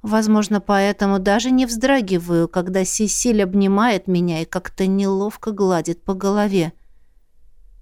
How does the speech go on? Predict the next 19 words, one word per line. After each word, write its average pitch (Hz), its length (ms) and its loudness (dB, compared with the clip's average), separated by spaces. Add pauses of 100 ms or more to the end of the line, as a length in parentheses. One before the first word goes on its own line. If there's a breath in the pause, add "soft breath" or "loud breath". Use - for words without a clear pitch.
(360)
Сердце - 500 -2
в 190 100 -6
груди 208 380 0
будто 208 440 0
трескается 202 880 -2
и 190 60 0
рассыпается 202 800 -2
крошкой, 208 760 -2 (480)
погибая 196 600 0
вместе 185 400 -4
с - 100 -2
моими 208 400 0
родными. 202 720 0 (1300)
Точнее, 196 560 0
я 196 160 0
думала, 214 520 4
что - 300 -2
оно 214 360 4
погибло. 208 800 2